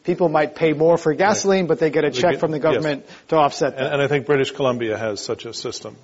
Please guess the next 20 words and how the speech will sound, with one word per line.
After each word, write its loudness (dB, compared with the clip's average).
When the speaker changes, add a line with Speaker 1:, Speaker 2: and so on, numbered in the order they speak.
Speaker 2:
that -4
is, -10
seems -4
to -14
be -4
working -4
in -6
British -4
Columbia. -6
I, 0
I 0
think 0
it's -2
gonna 0
take 0
a 0
lot 4
of -6
citizen -6
education -4